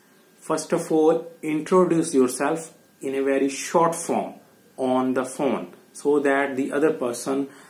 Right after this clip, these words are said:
it could be a receptionist or it could be a front desk person or it could be anyone, could understand that who is calling. So the main point is make him understand who is calling. So I,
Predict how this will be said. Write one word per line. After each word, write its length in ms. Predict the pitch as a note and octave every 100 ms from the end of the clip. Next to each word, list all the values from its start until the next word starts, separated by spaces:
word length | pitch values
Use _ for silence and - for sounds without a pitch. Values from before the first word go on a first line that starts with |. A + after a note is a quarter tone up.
| -
it 160 | C#3+ B2+
could 160 | D3+ B2+
be 160 | B2+
a 160 | A#2+ A#2+
receptionist 800 | A#2 C#3 B2 - - B2 A#2+ -
or 160 | C3
it 120 | B2+ B2+
could 140 | B2+
be 80 | B2
a 60 |
front 320 | A#2 - B2+ B2
desk 280 | B2 -
person 360 | - B2 - B2
or 80 | B2
it 180 | B2+ -
could 220 | C#3 B2+
be 180 | C#3 -
anyone, 480 | D3+ C#3+ A#2 F#2+ - - _
could 140 | C3+
understand 600 | C3+ B2+ B2+ - C#3 C3 B2+
that 180 | C3+ - -
who 220 | D3 E3
is 200 | D#3+ -
calling. 420 | C#3+ A#2 F#2 - - - - -
So 100 | A#2+
the 80 | A#2+
main 320 | C3+ C#3+ C#3+
point 380 | D#3 D3+ D3+ - -
is 400 | C3 C#3 C#3+ - _ _ _ _ _ _ -
make 400 | B2+ C#3 E3 E3+
him 120 | D#3+
understand 640 | C3+ B2 - C#3 C3+ C3 - _
who 180 | - D3 D#3
is 200 | D#3 D3+
calling. 460 | - D3+ A#2+ F#2+ - - - - -
So 180 | - A#2+
I, 200 | A#2